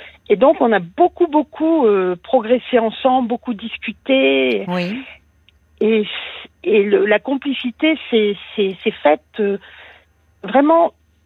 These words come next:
Speaker 1: tous les jours un peu plus.
Speaker 2: Mhm.
Speaker 1: Ça a tout, ça a tout de suite collé.
Speaker 2: Oui, je comprends.
Speaker 1: À tel point que, hum,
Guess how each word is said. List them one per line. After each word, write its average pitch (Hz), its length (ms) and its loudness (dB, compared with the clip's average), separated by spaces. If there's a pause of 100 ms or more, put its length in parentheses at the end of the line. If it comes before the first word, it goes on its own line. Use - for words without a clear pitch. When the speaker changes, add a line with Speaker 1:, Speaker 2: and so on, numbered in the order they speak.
(180)
Speaker 1:
tous 302 160 -2
les 302 160 2
jours 285 220 0
un 269 80 0
peu 247 160 -4
plus. 254 560 -2 (120)
Speaker 2:
Mhm. 202 140 0 (100)
Speaker 1:
Ça 233 100 2
a 214 60 2
tout, 277 200 -6 (400)
ça 277 80 4
a 254 80 4
tout 285 120 -10
de - 60 -14
suite - 220 -10
collé. 240 440 2 (220)
Speaker 2:
Oui, 214 240 -4
je 202 80 -6
comprends. 190 460 -8 (720)
Speaker 1:
À 226 100 2
tel 254 220 2
point 330 240 0
que, - 160 -4
hum, 233 480 0